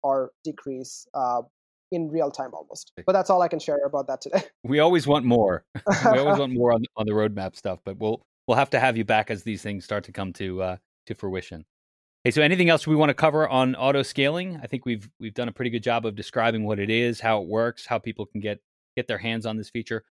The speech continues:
Speaker 2: What, what, to that question, what, uh, models is this feature available on? Can I use it on the very free instance, or do I need to,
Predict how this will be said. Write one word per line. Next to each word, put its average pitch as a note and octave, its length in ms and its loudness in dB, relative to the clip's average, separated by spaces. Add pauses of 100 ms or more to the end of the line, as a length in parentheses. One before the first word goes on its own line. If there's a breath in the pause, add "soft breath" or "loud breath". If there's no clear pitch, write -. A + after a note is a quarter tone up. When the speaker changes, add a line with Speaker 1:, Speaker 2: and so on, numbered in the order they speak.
(120)
Speaker 2:
What, F#3 260 0
what, C#3+ 420 -8
to - 80 -8
that D#3+ 140 -2
question, B2+ 400 -2 (420)
what, D3+ 460 -2 (200)
uh, C3+ 220 2
models A#2+ 1000 2 (320)
is D3 320 0
this C3+ 220 -2
feature C3 360 -2
available A2 680 0
on? F#2 320 -2
Can A2+ 120 -6
I A2 40 2
use B2+ 240 2
it C3 60 0
on B2 100 0
the G#2+ 80 0
very A2+ 360 2
free C#3 380 -4
instance, G3+ 540 -8
or G#2+ 140 -6
do A2 160 -4
I G#2+ 40 0
need A2+ 220 -2
to, A2 240 -4